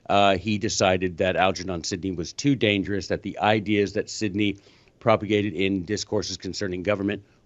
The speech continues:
were too dangerous, because when you're a tyrant, you do not want the people knowing that they are the ultimate sovereign and that they are indeed responsible for your power. And if you abuse that power,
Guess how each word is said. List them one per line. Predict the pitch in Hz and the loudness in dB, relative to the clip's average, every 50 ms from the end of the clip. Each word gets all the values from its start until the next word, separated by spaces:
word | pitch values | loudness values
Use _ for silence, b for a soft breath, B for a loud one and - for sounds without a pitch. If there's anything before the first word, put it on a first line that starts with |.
| b | b
were | - 95 92 | -4 -4 -4
too | - - 123 107 92 | -4 -2 -2 -2 -2
dangerous, | - - 120 120 127 131 123 98 123 120 113 110 - | -2 0 2 4 4 4 2 2 2 0 0 0 -4
because | - 92 - - 92 82 78 69 - | -8 -10 -6 -4 -4 -4 -6 -8 -12
when | 80 82 80 82 | -10 -10 -8 -6
you're | 85 87 90 | -4 -2 -2
a | 90 | -4
tyrant, | 85 - - 117 117 123 123 123 127 123 107 - b b b b b | -4 -4 0 2 4 4 6 4 4 2 0 -4 b b b b b
you | - 85 87 | -6 -6 -6
do | 80 73 - - 92 90 | -6 -8 -8 -6 -4 -4
not | 90 95 92 87 87 - | -2 -2 -2 -4 -4 -6
want | 76 90 101 110 110 78 71 | -2 0 2 2 0 0 -4
the | 120 - | -6 -6
people | - - 170 160 - 139 135 | -2 -2 -2 -2 0 2 2
knowing | 127 131 143 143 127 120 110 110 | 4 6 8 8 8 8 8 6
that | 98 107 92 - | 4 2 2 4
they | 101 101 104 | 4 4 4
are | 101 | 4
the | 95 104 87 | 2 0 0
ultimate | 76 92 98 92 - 92 92 73 | 2 0 0 0 -2 -8 -8 -6
sovereign | - - 127 120 120 113 113 117 113 104 B B B B B B | 0 4 6 6 6 6 4 2 2 0 B B B B B B
and | B 101 107 95 | B 2 4 4
that | 110 104 80 90 85 80 | 4 4 2 0 -2 2
they | 107 104 107 107 107 98 | 4 6 6 6 6 6
are | 92 98 98 95 | 6 6 4 4
indeed | 95 98 87 78 95 110 104 104 90 | 2 0 -2 -2 0 0 0 0 0
responsible | 98 101 92 - - 104 98 95 90 - 98 101 92 | -2 -4 -4 -2 0 2 2 2 0 -2 -6 -8 -8
for | - - | -6 -6
your | 101 90 90 92 | -6 -4 -4 -6
power. | 90 - - 101 104 104 107 107 | -4 -2 0 2 2 4 2 2
And | 85 85 90 | 0 -2 -4
if | 90 - - | -6 -8 -8
you | 87 85 | -8 -6
abuse | 85 80 76 110 120 120 104 82 | -6 -6 -2 -2 0 0 0 0
that | 107 98 90 - | 0 -2 -2 -2
power, | - 95 95 90 90 - | -4 -2 0 0 0 -2